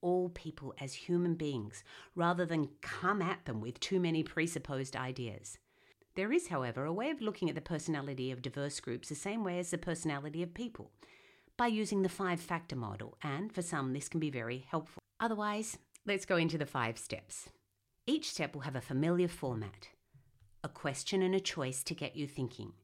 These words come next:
a discussion on principles of the step, and practical tips to help apply the step. Let's go. Step one, accept and applaud difference. So what if others do things differently? I can choose to accept that.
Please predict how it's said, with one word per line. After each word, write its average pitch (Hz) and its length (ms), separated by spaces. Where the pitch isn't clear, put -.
a 180 60
discussion 175 680
on 151 80
principles 156 540
of 113 100
the 113 80
step, - 380
and 190 400
practical 220 520
tips - 340
to 143 100
help 135 200
apply 131 380
the 117 80
step. - 380
Let's 139 320
go. 101 200
Step 226 320
one, 120 280
accept - 520
and 170 160
applaud 147 540
difference. - 600
So 240 180
what 233 180
if 254 140
others 131 240
do 120 160
things 107 260
differently? 110 600
I 156 140
can 165 220
choose 160 560
to - 120
accept - 480
that. - 320